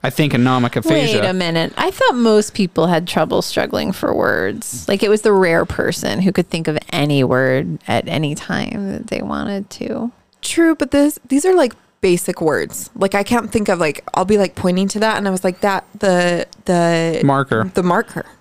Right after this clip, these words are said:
Speaker 1: Anomic aphasia.
Speaker 3: But I can remember anomic aphasia anytime I wanna pull it to my forefront.
Speaker 2: Mm.
Speaker 3: Um, so it's just, uh, it's, it's truly, like, just how f-, things are firing off. Too much is going on in my brain at the same time.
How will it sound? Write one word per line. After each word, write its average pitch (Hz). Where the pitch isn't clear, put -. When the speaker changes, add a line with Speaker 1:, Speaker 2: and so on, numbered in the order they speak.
Speaker 1:
Anomic 127
aphasia. 123
Speaker 3:
But 226
I 208
can 196
remember 180
anomic 165
aphasia 170
anytime 277
I 247
wanna 208
pull 180
it 165
to -
my 165
forefront. 196
Speaker 2:
Mm. 175
Speaker 3:
Um, 233
so 294
it's 277
just, 320
uh, -
it's, -
it's -
truly, 240
like, 185
just 196
how 190
f-, -
things 190
are 190
firing 180
off. 185
Too -
much 226
is 202
going 185
on 175
in 175
my 170
brain 165
at -
the -
same -
time. -